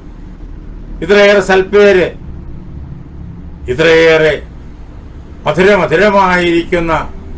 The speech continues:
സ്തോത്ര അലങ്കരണങ്ങൾ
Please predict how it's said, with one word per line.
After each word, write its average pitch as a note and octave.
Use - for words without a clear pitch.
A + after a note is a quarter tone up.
സ്തോത്ര G3+
അലങ്കരണങ്ങൾ F#3+